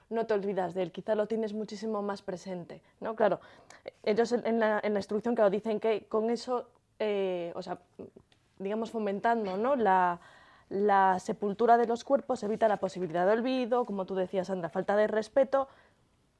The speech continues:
y malos tratos, y leo textualmente, que pueden sobrevenir sobre todo una vez pasada la primera generación, así como prácticas inconvenientes o supersticiosas. Bueno, a ver, aquí, claro, hay gente para todo, ¿no?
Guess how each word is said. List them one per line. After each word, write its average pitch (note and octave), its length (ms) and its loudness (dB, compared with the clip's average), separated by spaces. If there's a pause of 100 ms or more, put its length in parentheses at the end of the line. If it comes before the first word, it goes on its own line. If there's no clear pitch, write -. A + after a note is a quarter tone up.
y G3+ 140 -6
malos A#3 360 0
tratos, A#3+ 440 2
y G#3 100 -2
leo G#3 220 2
textualmente, A#3 640 0 (260)
que A#3 120 0
pueden C#4 320 0
sobrevenir B3+ 500 0
sobre A3+ 220 -2
todo A#3 380 -2
una C4 260 -2
vez B3 140 -2
pasada B3 400 -2
la A3 100 2
primera A3 460 -2
generación, G3+ 720 -2 (340)
así G3 180 -6
como A#3+ 260 2
prácticas A#3+ 580 0
inconvenientes A3 840 -4 (420)
o G3 120 -8
supersticiosas. F#3+ 960 -6 (600)
Bueno, G3 280 -6
a F3+ 60 -4
ver, F#3 220 -2 (220)
aquí, F#3 260 -8
claro, F3+ 220 -4
hay D3 100 -10
gente G3 260 -6
para D#3+ 220 -10
todo, D3+ 320 -4
¿no? G#3 220 -12